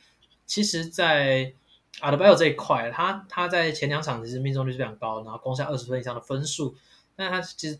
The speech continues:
大部分是靠可能篮下积极的拼抢，一些二波，或者是，就是，就是打一些比较矮小的球员。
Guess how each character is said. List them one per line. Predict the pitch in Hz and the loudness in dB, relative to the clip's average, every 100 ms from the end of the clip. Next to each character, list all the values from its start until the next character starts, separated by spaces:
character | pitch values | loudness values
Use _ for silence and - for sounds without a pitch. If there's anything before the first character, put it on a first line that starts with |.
| - | -4
大 | 170 156 | 0 0
部 | 165 | -2
分 | 165 | -4
是 | 156 | -4
靠 | - 156 135 135 | -4 0 2 0
可 | 131 | -4
能 | 127 | -6
篮 | 123 | -2
下 | 160 | 0
积 | 151 170 | 0 -2
极 | 160 | -2
的 | 135 | -2
拼 | 135 - 185 208 | -4 -6 0 0
抢， | - 117 - _ _ | 0 -4 -6 _ _
一 | 151 | -10
些 | 170 | 0
二 | 175 143 | 2 2
波， | 147 147 | 2 0
或 | 160 143 | 2 0
者 | |
是， | - 156 147 _ _ _ _ | 0 -4 -6 _ _ _ _
就 | - 139 | -12 -6
是， | 143 139 131 131 127 _ _ _ - | -2 0 0 -2 -6 _ _ _ -16
就 | 147 | -8
是 | 147 143 143 - - | -4 -2 -4 -8 -6
打 | - 123 | -4 -2
一 | |
些 | 139 | -2
比 | 147 | -2
较 | 131 | -2
矮 | 135 | 0
小 | 131 113 | 0 -2
的 | |
球 | 110 - 123 | -4 -4 -2
员。 | 139 - | -2 -4